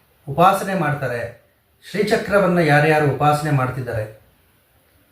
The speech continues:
ಜಗನ್ಮಾತೆಯ ಉಪಾಸನೆ ಯಾರ್ಯಾರು ಮಾಡ್ತಿದ್ದಾರೆ, ಅವರಿಗೆಲ್ಲರಿಗೂ ಎಲ್ಲರೂ ಓದಲೇಬೇಕಾದಂಥ ಗ್ರಂಥ ಯುಗಾವತಾರ ರಾಮಕೃಷ್ಣ. ಇದರಿಂದ ಜಗನ್ಮಾತೆಯನ್ನ ಯಾವ ರೀತಿ ಪೂಜೆ ಮಾಡಬೇಕು,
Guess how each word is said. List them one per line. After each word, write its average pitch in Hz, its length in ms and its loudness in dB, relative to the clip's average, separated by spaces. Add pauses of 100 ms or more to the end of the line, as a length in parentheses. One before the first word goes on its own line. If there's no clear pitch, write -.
(160)
ಜಗನ್ಮಾತೆಯ 180 600 2
ಉಪಾಸನೆ 170 580 2
ಯಾರ್ಯಾರು 143 380 0
ಮಾಡ್ತಿದ್ದಾರೆ, 127 400 -6
ಅವರಿಗೆಲ್ಲರಿಗೂ 160 960 0
ಎಲ್ಲರೂ 165 640 2 (400)
ಓದಲೇಬೇಕಾದಂಥ 160 1040 2
ಗ್ರಂಥ 127 540 -4 (580)
ಯುಗಾವತಾರ 127 640 2
ರಾಮಕೃಷ್ಣ. 113 500 -6
ಇದರಿಂದ 139 300 2 (1080)
ಜಗನ್ಮಾತೆಯನ್ನ 165 960 2
ಯಾವ 143 360 2
ರೀತಿ 226 240 0
ಪೂಜೆ 147 280 2
ಮಾಡಬೇಕು, 113 640 -2